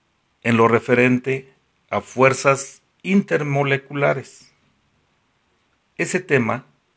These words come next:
ustedes lo van a transcribir a su libreta de apuntes. Y como fecha de entrega la van a tener para el catorce de noviembre, que es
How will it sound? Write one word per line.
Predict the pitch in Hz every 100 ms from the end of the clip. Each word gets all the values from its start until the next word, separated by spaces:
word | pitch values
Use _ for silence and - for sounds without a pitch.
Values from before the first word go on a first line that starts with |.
| _ _ _ _
ustedes | 113 - - 120 131 147 143
lo | 113 101
van | 107 120
a | 123
transcribir | - 101 92 - 98 95 120 160 - _ _ _
a | 95
su | - 107
libreta | 98 98 101 113 113 117 117 _ _ _ _ _
de | 104 113
apuntes. | 113 139 143 143 98 - - _ _ _ _ _ _ _ _ _ _ _ _ _ -
Y | 127
como | 135 139
fecha | 156 - 151 139
de | 127
entrega | 107 107 127 127 110
la | 104 101
van | 101 117
a | 110
tener | 120 120 117 107
para | - 90
el | 92
catorce | - 95 - 110 113 110 -
de | 104 104
noviembre, | 107 107 107 120 120 123 120 127 - _ _
que | - 101 110
es | 110 -